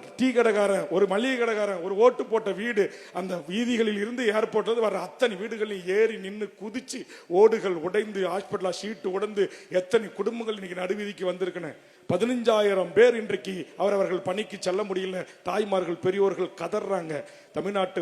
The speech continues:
வரலாற்றில் காங்கிரஸில் தொடங்கி இரண்டு கம்யூனிஸ்டுகளில் இருந்து, ஏன் சித்தாந்த அடிப்படையில் நாம் எதிர்க்கிற பாரதிய ஜனதாவிலிருந்து தி மு க, அ தி மு க, பாமக, விடுதலை சிறுத்தைகள் என்று எத்தனையோ சாதி கட்சிகளும் மத கட்சிகளும் இந்த மண்ணில் இருந்து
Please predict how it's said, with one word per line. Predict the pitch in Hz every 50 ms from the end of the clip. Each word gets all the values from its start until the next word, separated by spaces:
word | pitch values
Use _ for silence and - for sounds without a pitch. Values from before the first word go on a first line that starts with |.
| 151
வரலாற்றில் | 160 165 180 196 190 185 185 - 170 151 - - 170
காங்கிரஸில் | 170 185 185 180 180 175 170 160 156 147 -
தொடங்கி | 175 180 190 202 208 202 190 185
இரண்டு | 175 175 165 160 - 180
கம்யூனிஸ்டுகளில் | 170 185 202 202 185 - 190 175 175 170 165 165 170
இருந்து, | 175 226 233 247 220 - - - - - 175 185 202
ஏன் | 214 190 - - - - -
சித்தாந்த | 185 180 - - 233 233 220 220 214 208 208 190 185 175 170
அடிப்படையில் | 170 175 226 226 - 233 208 202 196 196 196
நாம் | 185 175 170 175
எதிர்க்கிற | 196 208 208 - 208 196 190 - 160
பாரதிய | 170 185 208 214 202 190 190
ஜனதாவிலிருந்து | 190 185 180 185 180 175 175 185 202 233 254 254 294 254 - - - - - - -
தி | 175 202 202 202
மு | 196 180 - -
க, | 175 175 175
அ | 190 190 -
தி | 202 185
மு | 190 175 170 190
க, | 175 175 -
பாமக, | 170 175 190 196 190 185 185 - 180 170 160
விடுதலை | 165 180 202 202 190 190
சிறுத்தைகள் | - 175 180 190 - 196 185 185 185 185
என்று | 185 175 175 165 - - - - - 151 175
எத்தனையோ | - - 226 220 226 240 254 240 240 202
சாதி | 185 196 190 214 202 - -
கட்சிகளும் | 190 - 180 175 170 185 185 170 165 165
மத | 170 214 202 -
கட்சிகளும் | 196 190 - 196 185 196 196 190
இந்த | 180 170 165 170
மண்ணில் | 175 190 196 202 190 180
இருந்து | 190 226 240 262 269 403